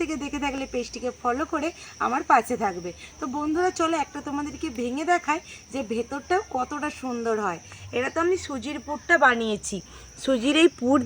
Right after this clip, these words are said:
দিয়ে এই পাকা আমের পাটিসাপটা, এই দেখো বন্ধুরা, একদম নরম তুলতুলে, মুখে দিলেই মিলিয়ে যাবে। আর এই যে দেখো আমি ভেঙে নিলাম, এই ভেতরের পুরটা দেখে কিন্তু কেউ বুঝতেই পারবে না যে এটা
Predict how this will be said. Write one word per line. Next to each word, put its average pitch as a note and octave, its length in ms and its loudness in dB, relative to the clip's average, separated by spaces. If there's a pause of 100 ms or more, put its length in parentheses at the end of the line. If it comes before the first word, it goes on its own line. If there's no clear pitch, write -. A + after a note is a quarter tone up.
দিয়ে G#3 180 12 (420)
এই C4+ 80 10 (120)
পাকা G3+ 260 10 (100)
আমের D4 260 12
পাটিসাপটা, B3 600 8 (180)
এই A3 160 10
দেখো G#3 180 12 (120)
বন্ধুরা, F3+ 360 6 (460)
একদম G3 320 10 (220)
নরম G3 380 12 (180)
তুলতুলে, G#3 500 12 (120)
মুখে F#3+ 300 6 (200)
দিলেই B3+ 300 12 (100)
মিলিয়ে G3 380 10
যাবে। E3 180 6 (120)
আর C4+ 60 8 (200)
এই C4+ 80 12 (100)
যে E4+ 140 12
দেখো C4 160 10 (100)
আমি D4 100 12 (100)
ভেঙে B3+ 300 12
নিলাম, D#4 240 12 (340)
এই C4+ 160 12
ভেতরের C4 460 12
পুরটা C#4 280 12 (120)
দেখে C#4+ 260 8
কিন্তু D#4 280 10
কেউ D#4+ 100 10 (140)
বুঝতেই B3+ 460 12
পারবে F4 320 10
না D4 60 10 (320)
যে G#3 100 10
এটা D4 120 12